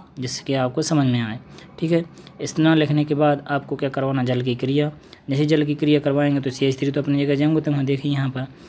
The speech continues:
अब आपको ये जो oxygen है वो दूसरे वाले यहाँ पर जोड़ देना है carbon से, जिससे हो जाएगा सी एच थ्री सी ओ। और बाकी जो आपके जो दो hydrogen हैं वो दोनों hydrogen जुड़ जाएंगे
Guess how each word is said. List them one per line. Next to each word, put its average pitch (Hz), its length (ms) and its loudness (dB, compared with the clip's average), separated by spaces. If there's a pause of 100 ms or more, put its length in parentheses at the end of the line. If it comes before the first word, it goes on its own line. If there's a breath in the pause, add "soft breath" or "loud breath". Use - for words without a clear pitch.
(220 loud breath)
अब 147 180 -2 (200)
आपको 151 280 0
ये 147 140 4
जो 151 160 4
oxygen 139 340 0
है 139 260 0
वो 147 260 2
दूसरे 139 480 -2
वाले 143 240 4
यहाँ 131 200 0
पर 123 120 -4
जोड़ 123 200 -2
देना 143 240 0
है 143 100 0
carbon 143 360 4
से, 147 160 -4 (420 loud breath)
जिससे 139 280 2
हो 139 100 4
जाएगा 131 240 4
सी 131 180 2
एच 131 140 0
थ्री 131 140 0
सी 156 260 4
ओ। 135 140 6 (320 loud breath)
और 131 80 -4
बाकी 147 340 2
जो 156 100 2
आपके 143 180 -4 (160)
जो 139 380 2
दो 131 180 0
hydrogen 131 400 2
हैं 131 180 -2 (180)
वो 139 180 -2
दोनों 139 220 2
hydrogen 127 360 0
जुड़ 120 160 -2
जाएंगे 123 380 -2